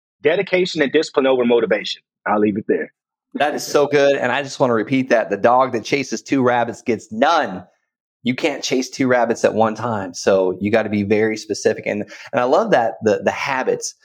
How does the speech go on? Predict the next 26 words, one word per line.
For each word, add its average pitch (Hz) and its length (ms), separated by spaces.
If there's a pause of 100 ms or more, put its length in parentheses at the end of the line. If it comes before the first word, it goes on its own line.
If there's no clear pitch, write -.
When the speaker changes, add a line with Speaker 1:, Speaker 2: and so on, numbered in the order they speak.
(220)
Speaker 2:
because, 120 640
you 143 80
know, 165 280 (260)
I've 185 120
always 339 240
heard 160 500
very 143 240
successful 127 520
people 113 260
say 117 220
that, 107 180
but 104 80
I 110 60
didn't 190 200
understand 120 760 (440)
what 110 320
you 107 120
meant 101 320
by 90 200
that 90 180
motivation 113 600
or 98 80
habits 135 440
over 110 220
motivation, 101 840
'cause - 180